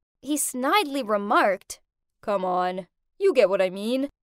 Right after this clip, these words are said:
It'd be ridiculous to have three fast food restaurants all in the same place, right? And let's face it, yours is just some fun little kiddie's hobby,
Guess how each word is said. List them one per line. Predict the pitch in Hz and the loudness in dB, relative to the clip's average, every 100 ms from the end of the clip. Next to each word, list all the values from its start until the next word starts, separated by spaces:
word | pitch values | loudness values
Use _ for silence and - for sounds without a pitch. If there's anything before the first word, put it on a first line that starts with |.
| _ _ | _ _
It'd | 392 381 | -2 0
be | 359 | 0
ridiculous | 349 311 - 392 302 220 302 | 0 0 0 -2 -2 -4 -4
to | 208 | -4
have | 196 196 - | -4 -6 -8
three | 185 233 311 202 | -6 -2 -2 -2
fast | - 196 202 | -4 -4 -4
food | - 202 | -8 -6
restaurants | 196 196 - 196 202 190 - | -2 -2 -2 -2 -2 -4 -2
all | 185 226 | 0 0
in | 220 | -2
the | 214 | -6
same | 214 202 | -6 -6
place, | 170 - 240 175 - | -8 0 0 0 -6
right? | 180 202 294 - - _ _ - | -2 -2 -4 -10 -14 _ _ -2
And | 330 370 | 2 4
let's | 302 - | 2 0
face | 196 - | -6 -4
it, | 139 - _ _ _ | -6 -8 _ _ _
yours | - 190 320 440 427 | -12 -4 -2 -2 -2
is | 381 | -4
just | - 294 - | -4 -4 -2
some | 262 247 | -2 -4
fun | - - 226 240 | -8 -2 -2 0
little | 240 240 | 0 -2
kiddie's | - - 254 254 | -4 -8 -8 -8
hobby, | - 233 180 156 | 0 2 2 -2